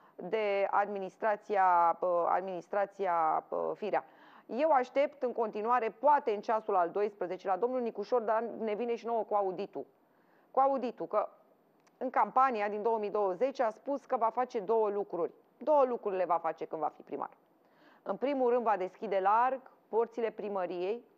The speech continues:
ca toată lumea, toți cetățenii să a-, aibă acces la dumnealui, la gospodin Nicușor Dan, Bucureștiul lucre de lacrimi, uh, să aibă acces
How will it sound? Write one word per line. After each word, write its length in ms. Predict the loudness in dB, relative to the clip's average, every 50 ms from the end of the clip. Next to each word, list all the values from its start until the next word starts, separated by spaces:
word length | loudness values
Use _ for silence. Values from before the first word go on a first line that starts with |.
| _ _ _ _ _ _ _ _ _ _ _ _ _ _ _ _ _ _ _ -4
ca 120 | -4 -2
toată 260 | 0 0 -2 0 0 0
lumea, 400 | 0 0 -2 -2 -2 -2 -4 -4
toți 180 | -4 -6 -4
cetățenii 720 | -4 -2 0 -2 -2 0 0 -2 0 0 -2 -6 -6 -8 -6
să 240 | -2 0 0 0 0 0
a-, 220 | 0 0 0 0
aibă 300 | 2 0 0 0 0 0
acces 460 | -2 -2 -2 -4 -4 -4 -4 -4 -4 -4
la 180 | -4 -4 -4
dumnealui, 580 | -4 -4 -4 -2 -2 -2 0 -2 -2 -4 -6 -12 _ _ _ _ _ _ _
la 120 | 0 0
gospodin 680 | 0 0 -2 -4 -4 -2 -2 -2 -2 -2 -4 -6 -6 -8 -12 _
Nicușor 480 | -10 -10 -8 -8 -8 -6 -4 -4 -4 -2
Dan, 300 | -2 -2 -4 -4 -6 -12 _ _ _
Bucureștiul 480 | -10 -8 -6 -4 -6 -6 -6 -6 -6
lucre 200 | -6 -4 -4 -4
de 100 | -4 -4
lacrimi, 460 | -2 -2 -2 -2 -2 -4 -6 -8 -10 -12 _ _ _ _ _ _ _ _ -20 -20 -20 -20 -8 -2
uh, 460 | 0 2 4 4 4 4 2 2 0 -4 -10 _ _ _ _ _ _ _ _ _ _ _ _
să 80 | 0 2
aibă 240 | 2 2 4 2 2
acces 460 | 2 0 -2 -4 -4 -2 -2 -2